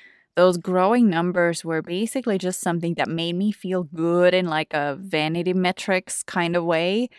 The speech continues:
but that quote unquote growth was not actually benefiting me in any way. And if someone wanted to hire me for what I do now,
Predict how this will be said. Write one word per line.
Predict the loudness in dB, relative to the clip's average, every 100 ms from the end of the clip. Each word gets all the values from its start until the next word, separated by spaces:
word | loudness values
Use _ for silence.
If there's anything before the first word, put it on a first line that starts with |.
| -20 _ _ _ _ _ -2
but | 2 4 2 0 -6 0
that | 2 2 -2 -16 _ _ _ _ _
quote | -6 0 0
unquote | 0 -2 -2 -2
growth | -2 0 2 0 -2
was | -8 -6 -2
not | -2
actually | -2 -4 -6 -8 -8
benefiting | -8 -8 -8 -8 -10 -8 -8
me | -10 -10 -10
in | -10 -8
any | -6 -6 -8
way. | -10 -8 -8 _ _ _ _ _ _ _ _ _ _ _ _ -8
And | -2 0 0
if | -2
someone | 2 4 4
wanted | 4 2 0 -2 -6
to | -10
hire | 0 2 4 2
me | -2 -6
for | -6 -2
what | 0
I | 0 -2
do | -2 -2
now, | -2 -2 0 -2